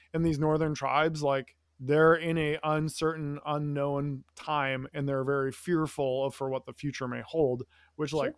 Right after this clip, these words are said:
Speaker 1: wow, that really resonates with me as a Christian living in the, you know, twenty twenty-three. Like,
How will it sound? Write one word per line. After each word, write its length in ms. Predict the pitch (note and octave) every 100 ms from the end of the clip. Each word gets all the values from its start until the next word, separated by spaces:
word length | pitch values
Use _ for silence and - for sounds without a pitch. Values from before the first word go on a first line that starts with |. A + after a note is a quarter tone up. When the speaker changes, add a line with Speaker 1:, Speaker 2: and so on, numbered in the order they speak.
| D3
Speaker 1:
wow, 480 | F3 D3+ C3+ B2+ C3
that 300 | D#3+ F3+ E3
really 360 | E3 F3 F3 E3+
resonates 800 | D#3+ E3 F3 E3 F3 F3+ F3+ F3+
with 160 | D#3+
me 320 | F#3 G#3 F#3
as 240 | F3 D#3+ D3+
a 80 | C#3+
Christian 600 | E3 - D#3 D3 D3 C#3+
living 260 | D3 C#3+ C#3+
in 120 | C#3+
the, 120 | C#3
you 100 | C#3+
know, 180 | C3+ C3 B2
twenty 220 | D#3 C#3+
twenty-three. 680 | - C#3+ C#3 C3+ C#3+ C#3 C#3 _ - - - _
Like, 400 | C#3 C#3 C3+ -